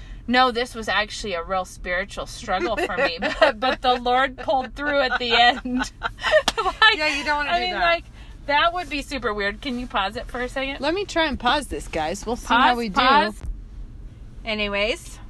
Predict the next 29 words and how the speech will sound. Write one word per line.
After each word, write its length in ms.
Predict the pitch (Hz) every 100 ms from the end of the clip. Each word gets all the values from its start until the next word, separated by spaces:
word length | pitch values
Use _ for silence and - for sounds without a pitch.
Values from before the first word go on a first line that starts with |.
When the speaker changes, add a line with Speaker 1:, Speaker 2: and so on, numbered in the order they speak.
| -
Speaker 1:
what 160 | - 233
I'm 160 | 233 233
saying 440 | - 285 262 226
is, 260 | 214 208 -
it's 260 | 240 233 262
not 260 | 262 254
like 300 | 233 233 -
you 380 | 214 214 190 180 - - - - -
can 180 | - 240
tell 320 | - - 320
your 160 | 302 202
guests, 640 | 196 170 170 - - - - - - -
"Oh, 520 | - 311 330 240 185 - - -
Speaker 2:
<laughs> 0 | 349 - 302 262
Speaker 1:
huge 520 | 294 311 392 381 240
struggle. 640 | - - 233 226 208 165 - - -
Speaker 2:
Yeah. 140 | 208 208
Speaker 1:
Do 40 |
you 100 | 294
know 220 | 320 320 320
how 120 | 302
much 260 | 285 277
I 80 | 277
didn't 260 | 240 269 240
want 180 | 254 240
you 120 | 240
to 100 | 247
come 280 | - 220 220
today?" 360 | 220 170 254